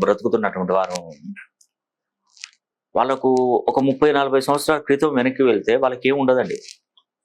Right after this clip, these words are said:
ఏ మాత్రం ఏ సంపాదన ఉండదు, అసలు వాళ్ళకు ఉండడానికి ఇల్లు, స్థలం, గిలం ఏది ఉండదు. కాలం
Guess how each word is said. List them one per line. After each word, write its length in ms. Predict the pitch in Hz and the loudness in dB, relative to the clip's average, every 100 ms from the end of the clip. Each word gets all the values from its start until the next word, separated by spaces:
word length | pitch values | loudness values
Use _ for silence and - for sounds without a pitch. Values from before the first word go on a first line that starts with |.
| _ _ _ _ _ _ _ _ - | _ _ _ _ _ _ _ _ -2
ఏ 120 | 110 | 0
మాత్రం 340 | 127 131 135 135 | 2 2 2 2
ఏ 180 | 113 131 135 123 | 4 4 4 2
సంపాదన 360 | 120 131 127 | 0 0 2
ఉండదు, 260 | 127 127 147 | 0 2 2
అసలు 140 | 123 110 | 2 2
వాళ్ళకు 300 | 107 104 107 - _ - | 0 2 0 -2 _ -4
ఉండడానికి 460 | 113 127 131 127 117 120 | -2 2 0 -2 -2 0
ఇల్లు, 220 | 123 131 | 2 0
స్థలం, 340 | - 113 117 117 | 0 -2 -2 -2
గిలం 240 | 113 113 110 104 | 0 0 2 2
ఏది 160 | 120 127 | 2 0
ఉండదు. 220 | 107 78 - - _ _ _ _ _ _ _ _ _ _ _ | 0 -4 -6 -20 _ _ _ _ _ _ _ _ _ _ _
కాలం 360 | - 131 170 | -2 0 0